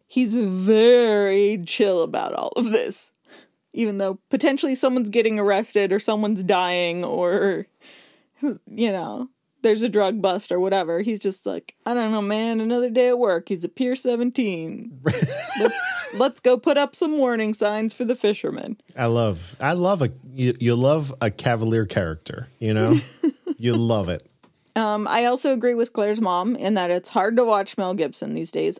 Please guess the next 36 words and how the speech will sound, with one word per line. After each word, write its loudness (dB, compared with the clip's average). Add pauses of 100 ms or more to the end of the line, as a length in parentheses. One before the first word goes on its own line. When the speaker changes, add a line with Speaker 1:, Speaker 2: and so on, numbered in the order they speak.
(100)
Speaker 1:
I 0
never 0
liked -4
Mel -4
Gibson. -2
I'm 0
gonna 0
come 0
out -6 (120)
and -4
say -2
it. -12 (380)
Way 0
before 0
any 0
of 0
the, 0
like, -2
Mel 0
Gibson -4
stuff -4 (180)
that -2
was, -4 (280)
you -6
know, -10 (880)
called 0
out -2
in -6
public. -8 (180)
Speaker 2:
Yeah. -2 (340)
Speaker 1:
I've 0
just 0
always 2
found -2
him -4 (100)
smarmy. -4